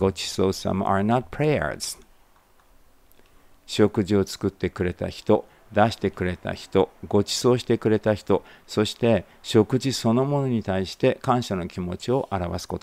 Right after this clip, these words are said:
葉です。These are words that express gratitude for the person who prepared the meal, served it, treat-,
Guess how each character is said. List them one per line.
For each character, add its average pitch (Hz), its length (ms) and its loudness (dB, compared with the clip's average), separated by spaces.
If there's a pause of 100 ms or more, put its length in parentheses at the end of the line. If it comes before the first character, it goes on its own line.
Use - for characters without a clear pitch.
葉 82 80 -10
で - 140 -14
す。 - 200 -12 (1200)
These 143 280 2
are 104 160 4
words 98 500 4
that 95 260 0
express 98 760 -4
gratitude 107 960 -2
for 85 400 0
the 82 80 -6
person - 640 -4 (140)
who 90 180 -4
prepared 120 600 -2
the 113 80 -2
meal, 98 500 -2 (300)
served 113 500 0
it, - 220 -6 (480)
treat-, 104 340 0